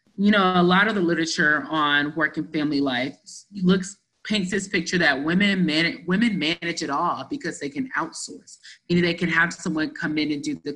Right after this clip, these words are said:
cooking, the cleaning, and the childcare services so they can pay attention to work. But when you look at that at the intersection of race and gender, you find that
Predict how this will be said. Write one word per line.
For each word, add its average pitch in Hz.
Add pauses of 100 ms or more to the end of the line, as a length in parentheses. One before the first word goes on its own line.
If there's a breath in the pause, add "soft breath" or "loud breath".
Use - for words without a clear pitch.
cooking, 143
the 143
cleaning, 139
and 131
the 139
childcare 170
services 135 (320 loud breath)
so -
they 190
can 151
pay 139
attention 131
to 139
work. 123 (560 soft breath)
But 208
when 214
you 214
look 226
at 202
that 175
at 165
the 170
intersection 170
of 147
race 156
and 151
gender, 156
you 170 (100)
find 233
that 165